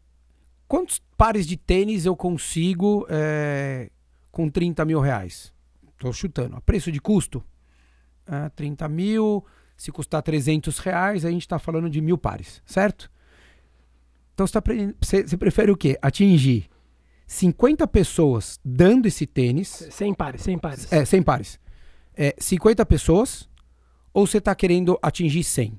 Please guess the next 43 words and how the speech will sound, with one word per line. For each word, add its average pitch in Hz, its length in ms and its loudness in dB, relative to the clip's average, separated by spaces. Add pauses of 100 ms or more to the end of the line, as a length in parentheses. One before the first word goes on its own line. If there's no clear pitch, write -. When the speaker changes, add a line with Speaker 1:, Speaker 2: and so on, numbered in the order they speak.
Speaker 1:
Daí 170 140 -6
você - 80 -8
fala 127 140 -8
assim, 139 160 -8
"Poxa, 143 240 0
eu 127 40 -8
tô - 100 -10
falando 185 340 -2
do 220 120 -6
dobro, 147 520 4
só - 140 -8
que 254 220 -4 (540)
o 185 100 -2
dobro 170 360 4
se - 120 0
eu 254 80 2
der 190 240 2
esse 147 200 -2
tênis 117 280 -4
pra 117 140 -6
pessoa. - 400 -10 (560)
Se - 160 0
eu 226 80 6
não 294 240 4
der 151 300 2
e 135 80 0
eu 151 80 4
der 139 140 2
trinta 226 340 4
por 151 160 -4
cento 139 320 -2
de 123 120 -4
desconto, 160 500 -2
você 139 180 -4
já 135 100 0
sai 160 180 -4
de 147 120 -4
cem 185 240 -2
pra 180 140 0
trezentos 165 540 2
pares 117 320 -6
de 120 80 -10
tênis." - 440 -14